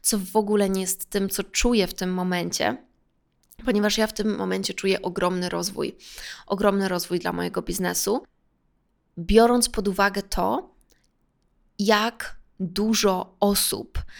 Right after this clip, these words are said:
skorzystało z moich usług w tym miesiącu. Czterysta pięćdziesiąt osób kupiło e-booki w ciągu trzech dni.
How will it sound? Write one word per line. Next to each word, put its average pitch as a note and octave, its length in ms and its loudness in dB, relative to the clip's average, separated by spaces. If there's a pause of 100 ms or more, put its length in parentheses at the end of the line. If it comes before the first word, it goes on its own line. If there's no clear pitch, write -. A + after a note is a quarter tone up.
(120)
skorzystało G3 1200 2
z F3+ 520 -2 (160)
moich F#3 320 -4 (140)
usług F#3+ 680 -4 (680)
w F#3+ 120 -4
tym F#3+ 220 -2
miesiącu. F3+ 560 -2 (300)
Czterysta C4+ 500 4
pięćdziesiąt A#3+ 600 0
osób - 460 0 (180)
kupiło A#3 480 4
e-booki F#3 380 0
w - 60 -8
ciągu G3+ 560 -2
trzech G#3+ 380 0
dni. F#3 340 -8